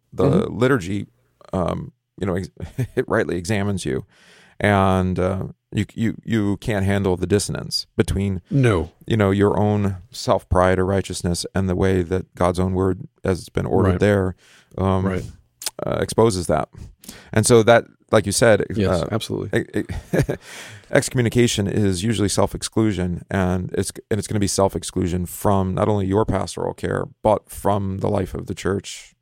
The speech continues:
Speaker 1: as we have it. Um,
Speaker 2: Right,
Speaker 1: because
Speaker 2: exactly.
Speaker 1: 'cause he can't bear to hear God's word.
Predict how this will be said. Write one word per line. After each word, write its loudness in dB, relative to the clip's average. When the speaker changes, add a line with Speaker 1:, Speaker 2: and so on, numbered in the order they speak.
Speaker 1:
as -4
we -6
have -2
it. -6
Um, -2
Speaker 2:
Right, 2
Speaker 1:
because 0
Speaker 2:
exactly. -2
Speaker 1:
'cause 2
he 2
can't -2
bear 4
to 0
hear -2
God's -2
word. 0